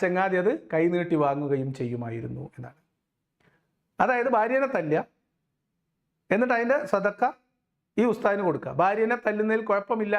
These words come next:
എന്ന് പഠിപ്പിച്ചു കൊടുത്ത ഉസ്താദിന് തന്നെ സദക്ക കൊടുത്തിട്ട് അത് പൊരുത്തപ്പെടിയിക്കുക. ഇതുപോലെയുള്ള നാറിയ ഒരുപാട് കഥകൾ. ഇതൊന്നും ഒന്നുമല്ല സുഹൈർ ചുങ്കത്തറ എന്ന് പറയുന്ന ഞാൻ നേരത്തെ പറഞ്ഞ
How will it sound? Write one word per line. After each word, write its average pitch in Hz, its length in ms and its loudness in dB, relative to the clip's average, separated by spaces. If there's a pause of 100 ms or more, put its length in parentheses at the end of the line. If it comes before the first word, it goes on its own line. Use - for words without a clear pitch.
എന്ന് 202 180 -4
പഠിപ്പിച്ചു 180 280 -2
കൊടുത്ത 185 240 -2
ഉസ്താദിന് 165 360 0
തന്നെ 170 160 0 (100)
സദക്ക 160 260 0 (100)
കൊടുത്തിട്ട് 151 320 0
അത് 151 120 -2
പൊരുത്തപ്പെടിയിക്കുക. 123 600 -4 (1700)
ഇതുപോലെയുള്ള 220 680 2 (180)
നാറിയ 196 500 0 (320)
ഒരുപാട് 240 560 2
കഥകൾ. 143 260 -2 (140)
ഇതൊന്നും 226 280 2
ഒന്നുമല്ല 240 420 0 (640)
സുഹൈർ 226 360 4
ചുങ്കത്തറ 233 380 0 (140)
എന്ന് 233 160 -4
പറയുന്ന 220 320 2 (480)
ഞാൻ 208 100 4 (100)
നേരത്തെ 269 320 2 (120)
പറഞ്ഞ 208 260 0